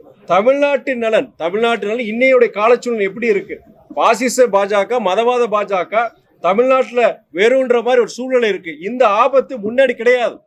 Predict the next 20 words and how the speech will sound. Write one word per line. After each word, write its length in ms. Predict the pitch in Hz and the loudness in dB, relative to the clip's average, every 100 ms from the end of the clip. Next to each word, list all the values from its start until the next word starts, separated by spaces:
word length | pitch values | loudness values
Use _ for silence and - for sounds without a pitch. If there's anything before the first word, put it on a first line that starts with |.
| _ - _ _ - | _ -20 _ _ -6
பேரறிஞர் 440 | 202 240 240 226 214 | 0 2 2 -2 -2
அண்ணா 180 | 277 285 | -2 0
காலத்துல 340 | 269 247 262 247 | 0 0 0 2
கிடையாது, 380 | 247 240 208 - _ _ _ - | 2 2 -4 -10 _ _ _ -4
டாக்டர் 320 | 208 214 214 | -4 -4 -6
கலைஞர் 380 | 202 247 294 285 | 0 0 2 0
ஐயா 280 | 277 277 | 0 -2
காலத்துல 320 | 247 254 233 247 | 0 -2 -2 -2
கிடையாது. 460 | 233 233 202 - _ _ - | -2 0 -2 -6 _ _ -4
ஆனால் 440 | 175 226 294 - | 2 2 2 -4
இப்படி 340 | 175 - 330 339 | -20 -12 -4 -2
ஒரு 260 | 320 269 | 2 2
சூழ்நிலை 560 | 240 254 247 240 294 269 | 0 -2 0 2 2 0
தமிழ்நாட்டுல 560 | 190 214 269 277 254 285 185 - - - - - | -4 -2 2 2 0 -4 -6 -20 -20 -20 -20 -8
புதிது, 440 | 233 302 277 151 - - 147 - - - - | 0 2 2 0 -6 -12 -12 -14 -20 -10 0
ரொம்ப 240 | 233 285 | 2 4
ஒரு, 180 | 254 196 | 4 2
இது 160 | 208 | 0
வந்து 200 | 294 294 | -2 0
ஒரு 200 | 320 202 | -2 -4